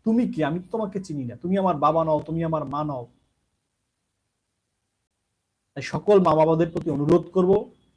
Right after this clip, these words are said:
সময় থাকতে সচেতন হন, সময় থাকতে সচেতন হন। নিজের ছেলে মেয়েদেরকে লেখাপড়ার পাশাপাশি ধর্মীয় জ্ঞান অর্জনের সুযোগ করে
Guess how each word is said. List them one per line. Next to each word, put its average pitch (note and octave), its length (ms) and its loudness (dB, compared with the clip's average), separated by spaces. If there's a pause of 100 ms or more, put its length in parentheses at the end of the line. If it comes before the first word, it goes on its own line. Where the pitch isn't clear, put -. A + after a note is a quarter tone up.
(180)
সময় G#3 380 2
থাকতে - 260 -10
সচেতন A#2+ 440 -18
হন, G#2+ 160 -20 (1160)
সময় G3 420 6
থাকতে G3+ 320 0
সচেতন F#3+ 440 2
হন। D#3+ 320 0 (500)
নিজের F#3+ 420 4
ছেলে F#3+ 400 6
মেয়েদেরকে G3+ 640 4 (360)
লেখাপড়ার G3 600 4
পাশাপাশি F#3 800 -2 (340)
ধর্মীয় G#3 480 8
জ্ঞান F#3 180 4
অর্জনের F3 1300 -4
সুযোগ F#3 420 -4 (120)
করে D3 180 -2